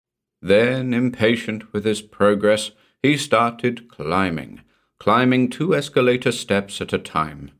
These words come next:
so that the double upward motion seemed to shoot him ceilingwards at a tremendous pace,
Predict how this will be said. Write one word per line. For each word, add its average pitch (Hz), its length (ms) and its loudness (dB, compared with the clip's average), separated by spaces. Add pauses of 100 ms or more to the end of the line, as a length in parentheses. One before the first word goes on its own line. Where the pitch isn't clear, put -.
(280)
so 98 220 2
that 98 180 -2
the 101 120 2
double 104 460 0
upward 101 440 0
motion 101 480 -2
seemed 131 340 -2
to 110 100 2
shoot 135 320 2
him 113 160 2
ceilingwards 101 760 2
at 117 160 0
a 135 60 0
tremendous 147 580 0
pace, - 540 -4